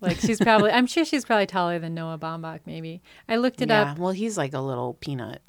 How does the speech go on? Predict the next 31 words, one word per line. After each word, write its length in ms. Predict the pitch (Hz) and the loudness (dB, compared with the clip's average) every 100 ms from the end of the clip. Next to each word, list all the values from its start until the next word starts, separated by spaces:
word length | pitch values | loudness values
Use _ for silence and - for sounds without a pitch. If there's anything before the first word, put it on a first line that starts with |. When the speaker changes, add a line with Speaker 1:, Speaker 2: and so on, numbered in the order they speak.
| _ | _
Speaker 1:
Yeah, 360 | 214 185 165 160 | -6 -2 -2 -4
and 100 | 175 | -8
she's, 360 | - 220 190 208 | -8 -8 -6 -6
like, 200 | 190 180 - _ | -6 -8 -18 _
five 380 | - 165 165 | -8 -8 -8
nine 380 | 165 156 160 214 | -8 -8 -8 -10
or 140 | 226 202 | -12 -12
five 320 | - 185 185 | -12 -12 -12
ten 320 | - 180 185 | -14 -12 -12
or 100 | 202 | -14
something. 560 | - 214 - 233 240 262 | -14 -16 -12 -12 -8 -8
Speaker 2:
I 60 | |
think 240 | 156 147 147 | -6 -8 -6
you're 80 | |
right. 300 | 139 135 135 - | -6 -6 -8 -12
Speaker 1:
She's 300 | 143 - 226 | -14 -10 -8
really 560 | 202 196 185 180 175 165 _ 226 170 | -6 -4 -4 -4 -6 -10 _ -18 -12
delightful 800 | 180 165 156 254 - 160 160 | -8 -6 -6 -6 -8 -6 -6
throughout 340 | 170 180 170 175 | -8 -10 -12 -10
the 280 | 175 185 - | -10 -10 -6
Speaker 2:
Yeah, 360 | 180 180 160 147 | -2 2 2 0
Speaker 1:
whole 80 | |
thing. 280 | 139 190 190 | -4 -4 -6
She's 160 | 180 196 | -6 -6
Speaker 2:
she 80 | 180 | -2
Speaker 1:
really 140 | 170 | 0
fun 220 | 160 156 | 2 0
Speaker 2:
is, 60 | 180 | -2
Speaker 1:
to 40 | |
Speaker 2:
and 100 | |
she's 40 | 175 | -4